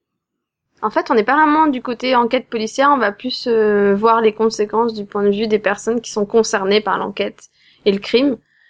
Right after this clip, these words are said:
Et toutes les personnes qui vont être liées, quoi, y compris les suspects, les personnes, euh, complices éventuellement, même celles qui sont pas forcément au courant qu'elles sont complices. Et voilà, enfin, j'ai trouvé que c'était assez bien fait. Et en même temps, bah, c'est vachement axé sur le côté, euh,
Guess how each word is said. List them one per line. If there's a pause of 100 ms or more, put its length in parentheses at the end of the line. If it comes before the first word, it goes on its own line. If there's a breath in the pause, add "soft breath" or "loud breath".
(440)
Et
toutes
les
personnes
qui
vont
être
liées,
quoi,
y
compris
les
suspects,
les
personnes,
euh,
complices
éventuellement,
même
celles
qui
sont
pas
forcément
au
courant (100)
qu'elles
sont
complices. (400 loud breath)
Et (360)
voilà, (120)
enfin,
j'ai
trouvé
que
c'était
assez
bien
fait.
Et
en
même
temps,
bah,
c'est
vachement
axé
sur
le
côté,
euh,